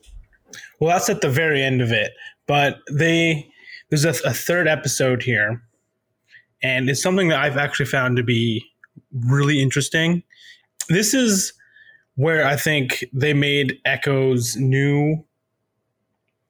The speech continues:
I guess you'd call it body, but his, his new, um, life circumstances actually show a bit of shine, you know, made him more of, I guess, a, a bit of a diamond in the rough, if you, if you will. And that's because now he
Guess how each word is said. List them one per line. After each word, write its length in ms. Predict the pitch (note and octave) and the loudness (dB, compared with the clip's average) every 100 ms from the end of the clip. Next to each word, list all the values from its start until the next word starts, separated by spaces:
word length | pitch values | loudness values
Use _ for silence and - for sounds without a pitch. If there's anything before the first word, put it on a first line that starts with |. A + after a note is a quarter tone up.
| - _ B2 | -20 _ -4
I 40 | |
guess 140 | C3 D3+ | -2 -2
you'd 120 | B2+ | -2
call 220 | C#3 C3+ | 0 0
it 100 | A#2+ | 0
body, 440 | B2+ B2+ C#3+ C3+ B2+ - | 0 2 2 0 -4 -4
but 120 | B2 | 0
his, 200 | C3 C3+ | 0 0
his 280 | - C3+ A#2+ | -2 -4 0
new, 500 | C3 C#3 C3+ C3 B2+ B2 | 0 0 0 0 -2 -4
um, 560 | A#2+ A#2 A2+ A#2 A#2 - _ - - | -2 -2 -2 -6 -10 -16 _ -16 -4
life 220 | C3+ C3+ | 0 0
circumstances 1000 | - C3+ C3 C#3 D#3 D3+ C#3 D3+ C#3+ C#3 - | 0 -2 0 -2 0 -2 0 0 0 -4 -4
actually 400 | C3 C#3+ - C#3+ | -4 -2 0 0
show 580 | B2+ D3 C3+ C3 B2+ B2+ | 2 2 2 2 0 -2
a 60 | C#3 | -2
bit 160 | C3 C#3+ | 0 0
of 120 | A#2+ | -2
shine, 380 | - B2+ C3 C#3+ | -2 0 0 0
you 120 | C3 | 0
know, 280 | C3+ B2 B2 - - - - - | 0 0 -2 -10 -20 -20 -18 -4
made 180 | C#3 C#3 | 0 0
him 160 | C3+ | 2
more 280 | C3+ B2+ B2+ | 0 0 0
of, 60 | A#2 | 0
I 80 | A2 | -2
guess, 200 | A#2 - | -2 -4
a, 100 | A2+ | -4
a 60 | B2 | -2
bit 180 | B2 | -2
of 80 | A#2+ | -2
a 40 | A#2+ | -2
diamond 340 | A#2+ A#2 A#2+ | -2 0 -2
in 80 | A#2 | -2
the 60 | |
rough, 240 | A2+ A#2+ - | -2 -4 -4
if 100 | A#2+ | -4
you, 240 | B2 B2+ B2 _ _ | -2 -2 -2 _ _
if 80 | - | -2
you 80 | B2 | 0
will. 280 | B2 B2+ _ - - - - | 0 -2 _ -20 -18 -16 -4
And 140 | C#3+ | 0
that's 180 | C#3+ E3 | 0 0
because 480 | - D3+ D3+ C3+ B2 | -4 -2 0 0 0
now 200 | C#3+ D#3+ | 0 2
he 440 | F3 A3 G#3 - | 2 2 0 -4